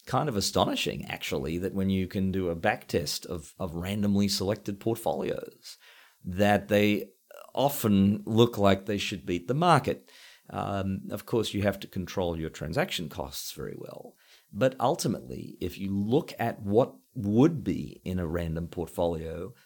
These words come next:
you're typically going to be overweighted small stocks. Um,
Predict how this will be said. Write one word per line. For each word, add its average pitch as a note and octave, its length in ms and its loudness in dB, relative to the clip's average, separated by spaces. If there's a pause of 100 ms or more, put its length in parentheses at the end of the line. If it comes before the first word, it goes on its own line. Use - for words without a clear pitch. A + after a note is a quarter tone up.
(140)
you're C3+ 180 4
typically D#3+ 600 0
going G2+ 300 2
to F#2+ 60 -2
be F#2+ 160 0
overweighted E2+ 560 0
small D#2+ 280 -4
stocks. - 560 -10 (840)
Um, E2+ 440 0